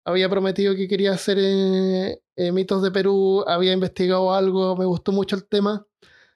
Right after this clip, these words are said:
Así que prefiero compartirles, eh, esto por ahora y que tengan a-, algo que escuchar para partir la semana. Espero que tengan una excelente semana y nos vemos. Ah, antes de irme,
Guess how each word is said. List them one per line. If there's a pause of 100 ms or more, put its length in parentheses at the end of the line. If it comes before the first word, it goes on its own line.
(120)
Así
que
prefiero
compartirles, (600)
eh,
esto
por
ahora (440)
y
que
tengan
a-,
algo
que
escuchar
para
partir
la
semana. (580)
Espero
que
tengan
una
excelente
semana (1700)
y
nos
vemos. (160)
Ah,
antes
de
irme,